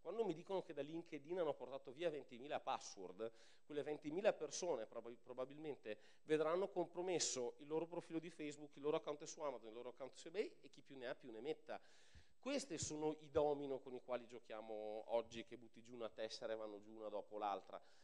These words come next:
Proteggersi da questa roba con l'antivirus, come faccio? Cioè, qui sono io che devo usare una password diversa su ogni servizio, per dire una banalità, non c'è un prodotto tecnologico che posso usare per difendermi da questa roba.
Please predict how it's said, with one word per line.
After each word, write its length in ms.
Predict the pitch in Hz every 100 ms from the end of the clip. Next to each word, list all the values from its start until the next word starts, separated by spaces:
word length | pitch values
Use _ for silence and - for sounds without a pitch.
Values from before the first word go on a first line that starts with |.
| - -
Proteggersi 560 | 147 147 185 202 202 185
da 120 | 185
questa 260 | 185 -
roba 260 | 214 196 139
con 160 | 139 135
l'antivirus, 580 | 156 185 185 175 113 113
come 180 | 180 -
faccio? 520 | - 160 - 117 95 - - - -
Cioè, 320 | 180 151 - - - -
qui 140 | 220
sono 220 | 202 156 160
io 260 | 214 160
che 140 | - 135
devo 200 | 135 131
usare 240 | 123 127
una 120 | 123
password 340 | 120 120 131 117
diversa 340 | 120 143 -
su 160 | 110 120
ogni 140 | 117
servizio, 480 | - 113 120 - 123
per 180 | - 104
dire 160 | 120
una 200 | 123 107
banalità, 680 | 107 110 107 110 104 117 101 - -
non 160 | 131 131
c'è 160 | 175
un 140 | 170 135
prodotto 480 | 131 117 117 117 110
tecnologico 840 | 117 - 110 110 107 113 101 101
che 140 | 113
posso 280 | - 101 -
usare 300 | 104 101 98
per 180 | 98 101
difendermi 520 | 98 - 98 98 98
da 100 | 95
questa 300 | - 101 104
roba. 240 | 101 95